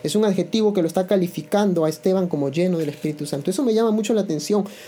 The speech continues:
porque Esteban caminaba lleno del Espíritu Santo. Ahora, Esteban, por ser un diácono, un servidor,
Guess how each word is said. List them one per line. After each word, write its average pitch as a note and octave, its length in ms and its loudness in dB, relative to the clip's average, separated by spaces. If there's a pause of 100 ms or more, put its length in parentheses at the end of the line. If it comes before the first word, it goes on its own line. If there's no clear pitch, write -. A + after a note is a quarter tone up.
(160)
porque E3+ 220 0
Esteban G3+ 320 0
caminaba F#3+ 760 2 (400)
lleno F3 320 2
del D3 140 0
Espíritu C3+ 440 -6
Santo. B2+ 380 -8 (2250)
Ahora, F3 380 4 (220)
Esteban, F#3+ 600 2 (420)
por F3 200 2
ser A#3+ 320 2 (300)
un A3 200 2
diácono, G3+ 540 2
un G#3 140 0
servidor, G3+ 560 2